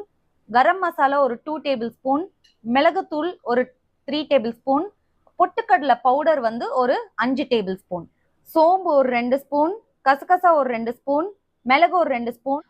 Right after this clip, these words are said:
ஒரு நாலு இன்ச்சு பட்டை, அதுக்கேத்த மாதிரி லவங்கம், பெரிய வெங்காயம் ஒரு எட்டு வெங்காயம் இப்படி கட் பண்ணி வச்சிருக்கேன், தக்காளி ஒரு நாலு தக்காளி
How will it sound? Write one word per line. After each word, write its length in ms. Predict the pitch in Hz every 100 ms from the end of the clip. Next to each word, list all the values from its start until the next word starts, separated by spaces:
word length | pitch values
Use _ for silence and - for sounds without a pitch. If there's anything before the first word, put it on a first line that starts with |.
| -
ஒரு 180 | 269 294
நாலு 320 | 285 302 339
இன்ச்சு 280 | 330 311 359
பட்டை, 400 | - 233 - 285 320 494 _ _ _ _ -
அதுக்கேத்த 440 | 277 - 302 294 269
மாதிரி 360 | 240 240 427 508 _
லவங்கம், 400 | 226 - 240 202
பெரிய 340 | 311 320 370 381
வெங்காயம் 640 | 330 294 262 254 285 381 -
ஒரு 300 | - 262 269
எட்டு 380 | 254 277 - 349
வெங்காயம் 540 | 294 269 294 277 320 -
இப்படி 240 | 269 240 -
கட் 200 | 247 240
பண்ணி 200 | 262 269
வச்சிருக்கேன், 520 | 220 226 202 247 427 _ _ _ _ _ _ _ -
தக்காளி 440 | 285 277 349 339 302
ஒரு 200 | 247 233
நாலு 360 | 226 233 240 -
தக்காளி 440 | 202 214 190